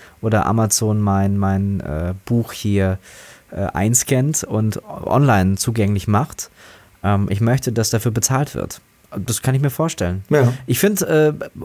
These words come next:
Speaker 1: jetzt mal ganz anders herange-, gegangen, ähm, so, so Büchereien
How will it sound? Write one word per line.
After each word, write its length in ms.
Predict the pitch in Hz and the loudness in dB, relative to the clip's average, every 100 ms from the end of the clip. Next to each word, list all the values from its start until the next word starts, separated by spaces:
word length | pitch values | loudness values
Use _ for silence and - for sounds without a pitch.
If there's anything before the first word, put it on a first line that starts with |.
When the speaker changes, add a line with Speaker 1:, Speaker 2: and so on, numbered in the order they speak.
| - - 123 | -12 -6 0
Speaker 1:
jetzt 340 | 127 - - | 0 0 -4
mal 420 | - 113 117 120 110 | -6 -4 0 2 2
ganz 200 | 110 - | 0 0
anders 360 | 165 151 - | 2 2 2
herange-, 640 | 107 92 98 98 95 92 - _ _ | 0 2 0 0 0 0 -4 _ _
gegangen, 540 | 113 - 90 104 135 139 | -2 0 2 2 0 -2
ähm, 260 | 104 107 104 | -2 0 0
so, 260 | 107 104 101 | 2 2 2
so 320 | 104 98 98 | 0 0 -2
Büchereien 760 | 117 107 117 92 90 135 175 | -2 0 2 2 0 0 -2